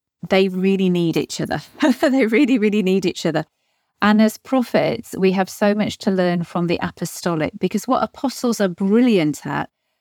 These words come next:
are taking all the kind of, like, wonderful, lovely, fluffy prophetic vision and turning it into something real and lived and applicable. So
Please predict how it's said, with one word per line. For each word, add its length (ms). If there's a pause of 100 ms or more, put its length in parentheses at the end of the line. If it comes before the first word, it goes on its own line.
(140)
are 60
taking 580
all 200
the 120
kind 280
of, 120
like, 240 (300)
wonderful, 460
lovely, 380
fluffy 600
prophetic 560
vision 540 (460)
and 200
turning 500
it 120
into 240
something 600
real 760 (100)
and 300
lived 720
and 140
applicable. 960 (480)
So 300